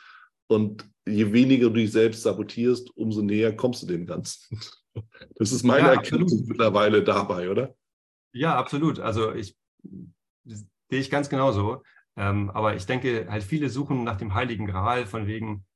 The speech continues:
Speaker 2: welche Strategie verdient zu jeder Zeit immer Geld und macht keine Fehler oder man macht keine Fehler. Weil
Speaker 1: Ja,
Speaker 2: wir ja,
Speaker 1: ja.
Speaker 2: es liegt ja alles, also irgendwie in unserer Erziehung, in Schulbildung und sonst irgendwas. Also wenn man sich natürlich mit diesem Thema beschäftigt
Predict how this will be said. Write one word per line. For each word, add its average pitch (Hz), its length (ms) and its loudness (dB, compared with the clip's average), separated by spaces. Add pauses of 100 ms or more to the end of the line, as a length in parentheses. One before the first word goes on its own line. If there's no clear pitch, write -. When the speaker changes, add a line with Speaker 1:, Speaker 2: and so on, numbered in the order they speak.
(140)
Speaker 2:
welche 135 300 -4
Strategie 117 560 -6
verdient 131 400 -2
zu 104 100 -8
jeder 117 220 -4
Zeit 117 280 -6
immer 113 220 -4
Geld - 220 -4
und 101 120 -2
macht 110 240 0
keine 117 260 -4
Fehler 98 380 -2
oder 87 220 -6 (240)
man 104 180 -2
macht 123 240 -4
keine 95 240 -2
Fehler. 90 420 -8 (300)
Weil 90 120 -2
Speaker 1:
Ja, 90 60 0
Speaker 2:
wir 107 80 -2
ja, 107 280 -2
Speaker 1:
ja. - 160 -18 (580)
Speaker 2:
es - 120 -18
liegt 165 220 -2
ja - 120 0
alles, - 440 -2 (180)
also 98 280 -2
irgendwie 120 360 -2
in 113 100 -4
unserer 107 220 -2
Erziehung, 131 520 -2
in 98 520 -4 (300)
Schulbildung 117 580 2
und 101 80 -2
sonst 123 240 0
irgendwas. 104 360 -4
Also 92 200 -6
wenn 107 100 -2
man 104 120 -2
sich 95 180 -4
natürlich 98 320 -8
mit 98 120 -4
diesem 110 180 -8
Thema 110 200 -8
beschäftigt 95 540 -8